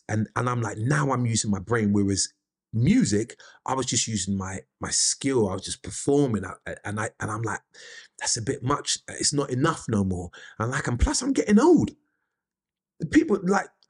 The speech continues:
I'm going for auditions with twenty-year-olds and I'm like forty. I'm like, "I can't do this anymore." Pulled away from it. And then literally I just looked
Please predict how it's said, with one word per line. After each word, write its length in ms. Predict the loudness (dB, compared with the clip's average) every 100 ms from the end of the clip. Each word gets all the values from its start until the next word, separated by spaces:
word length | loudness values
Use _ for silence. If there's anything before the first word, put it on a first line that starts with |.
| -2
I'm 240 | 0 2
going 300 | 4 4 4
for 240 | 4 4 6
auditions 760 | 4 4 -2 0 2 2 0 -4 -10 -4
with 160 | -2 -2
twenty-year-olds 920 | -2 2 4 4 2 0 -6 -8 -8 _ _ _ -4
and 100 | 0
I'm 180 | 2 0
like 260 | 0 -2 -4 _ _ _ _
forty. 640 | -6 2 4 4 0 -6 -10 _ _ _ _ -6
I'm 80 | 0
like, 120 | 0 0
"I 40 | -2
can't 140 | -4 -2
do 100 | 0
this 160 | 2 0
anymore." 380 | 2 2 0 -2 _ -20 _ _ _ _ _ _ _ _ -6
Pulled 180 | -2 2
away 200 | 2 2
from 220 | 0 -2
it. 100 | -4 -4
And 160 | 0 0
then 260 | 0 -2 -6 _ -4
literally 600 | -2 -2 0 2 2 0 _ _ _ _ -6
I 60 | -4
just 180 | -2 -4
looked 200 | -6